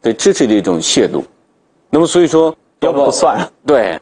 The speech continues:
Speaker 1: 要把这个知识，把它真正的例行的这个行为当中，那么这才能真正的，就是说，你已经把这个知识所掌握了，真正的了解了这个知识的作用。
Speaker 2: 好像在圣训当中啊，对于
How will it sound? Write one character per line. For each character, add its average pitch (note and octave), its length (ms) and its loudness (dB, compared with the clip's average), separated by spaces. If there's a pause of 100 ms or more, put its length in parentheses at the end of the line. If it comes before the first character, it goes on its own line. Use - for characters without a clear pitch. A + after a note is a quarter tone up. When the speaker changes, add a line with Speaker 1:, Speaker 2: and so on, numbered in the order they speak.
(160)
Speaker 1:
要 F#3 160 2
把 D#3+ 140 2
这 E3 100 -2
个 D#3+ 100 2
知 G#3+ 220 0
识， C3+ 400 0
把 F#2+ 100 -6
它 G#2+ 120 -2
真 F3+ 260 0
正 E3 180 0
的 F2+ 200 2
例 C#3 200 0
行 G#2+ 200 -2
的 G#2+ 100 0
这 F#2+ 100 -2
个 F2 120 -2
行 - 200 -4
为 D#2 80 -2
当 D#2 220 -2
中， D#2 140 -6 (380)
那 C#3 100 0
么 E3 80 2
这 G3 240 2
才 A2 200 -2
能 B2+ 300 0
真 A#3+ 220 0
正 G3+ 160 2
的， A2 100 2
就 A2 160 -2
是 - 60 -8
说， A2+ 160 0 (220)
你 B2+ 140 0
已 B2+ 40 0
经 C#3 200 0 (160)
把 F#2+ 200 -2
这 C3+ 160 -2
个 A#2+ 80 0
知 G#3 240 0
识 B2 320 0 (160)
所 F2+ 240 -2
掌 B1+ 280 -6
握 A#1 180 0
了， - 180 -12 (680)
真 G3 220 0
正 A3 160 2
的 F#2+ 140 0
了 F#2+ 240 0
解 G2 100 -4
了 D#2 140 -4
这 E2+ 100 -4
个 D#2+ 80 -4
知 E2+ 220 -4
识 D#2 120 -6
的 D2 120 -2
作 D2+ 180 0
用。 - 80 -10 (580)
Speaker 2:
好 - 120 -2
像 C#4 100 2
在 A#2 320 0
圣 C#3 220 -2
训 B2+ 180 -2
当 B2 180 0
中 C#3+ 200 0
啊， A#2+ 180 -2
对 C3+ 140 -2
于 A#2 280 -2